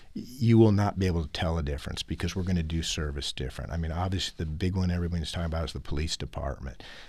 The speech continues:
What we're looking at is actually gonna put more police officers on the street. And so I think you're gonna see a better city.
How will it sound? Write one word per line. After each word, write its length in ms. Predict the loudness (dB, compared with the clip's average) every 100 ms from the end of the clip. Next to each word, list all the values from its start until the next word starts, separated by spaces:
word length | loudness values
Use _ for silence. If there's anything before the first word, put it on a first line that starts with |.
| -12
What 280 | -2 2 4
we're 160 | 6
looking 480 | 8 8 8 6 4
at 340 | 4 2 0 -2
is 100 | 0
actually 340 | 0 0 -2
gonna 100 | -2
put 180 | -4 -2
more 240 | 2 2
police 340 | 2 2 2 2
officers 440 | -2 -2 -4 -2
on 180 | 0 0
the 80 | 0
street. 480 | -2 0 0 0 -2 -12 -18 -18 -10
And 180 | -2 -2
so 100 | 0
I 80 | 0
think 220 | 2 2
you're 80 | 2
gonna 200 | 2 0
see 220 | 0 0
a 60 | 0
better 380 | 0 2 2 2
city. 500 | 4 4 6 6